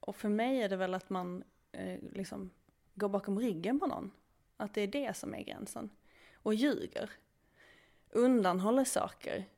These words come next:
Eh, inte berättar hela sanningen. Inte är ärlig med sina känslor. För mig, alltså jag tycker otro-, otrogen är ett sånt, eh, ett sånt förlegat ord också.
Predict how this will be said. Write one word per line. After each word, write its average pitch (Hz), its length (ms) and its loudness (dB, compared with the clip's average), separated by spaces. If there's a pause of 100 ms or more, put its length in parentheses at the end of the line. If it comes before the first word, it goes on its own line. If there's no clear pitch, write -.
Eh, 190 340 -2
inte 202 220 -4
berättar 220 400 2
hela 185 360 -4 (280)
sanningen. 214 500 0
Inte 220 200 2
är 214 100 4
ärlig 233 300 2
med 208 140 -2
sina 214 480 -4
känslor. - 500 0
För - 140 0
mig, 190 380 4 (260)
alltså 226 220 -2
jag 220 100 2
tycker 220 400 -6
otro-, 233 460 -6 (680)
otrogen 180 640 -4
är 170 140 -4
ett 170 80 -10
sånt, - 420 -12 (240)
eh, 50 380 -14 (1600)
ett - 160 -14
sånt - 380 -10 (200)
förlegat 180 800 -8
ord 151 340 -8
också. - 320 -6